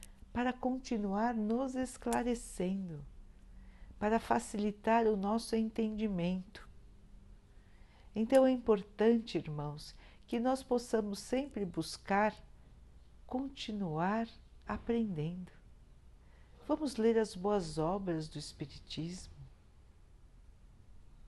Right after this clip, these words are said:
Vamos ler as obras de Kardec e também as obras dos irmãos que vieram depois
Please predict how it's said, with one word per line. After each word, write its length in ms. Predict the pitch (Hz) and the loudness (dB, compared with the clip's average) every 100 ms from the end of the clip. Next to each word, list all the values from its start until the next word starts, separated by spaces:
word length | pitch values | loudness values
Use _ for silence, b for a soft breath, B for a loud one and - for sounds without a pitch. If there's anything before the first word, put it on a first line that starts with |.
| - - | -14 -4
Vamos 340 | 240 254 - | -2 -2 -2
ler 200 | 202 208 | 2 2
as 200 | 180 160 | 2 0
obras 380 | 165 170 147 143 | -2 -2 -4 -6
de 120 | 147 | -8
Kardec 880 | - 135 127 - 160 226 - - 147 b b b b | -4 -6 -6 -4 -2 -2 -8 -12 -12 b b b b
e 100 | 233 | -6
também 680 | 240 262 240 175 240 269 - - - - | 0 0 2 2 2 0 -10 -20 -20 -6
as 320 | 233 247 202 | -2 -2 -2
obras 420 | 220 262 254 233 | -2 -2 -2 -4
dos 260 | 214 220 196 | -2 -6 0
irmãos 680 | 196 156 143 175 233 233 - b b b b | 0 0 -4 -2 -4 -6 -16 b b b b
que 160 | - 247 | -6 -2
vieram 480 | 226 202 214 226 | 2 2 2 0
depois 960 | 226 214 226 - 180 196 202 - - - | -2 -2 -6 -4 -4 -4 -6 -12 -16 -18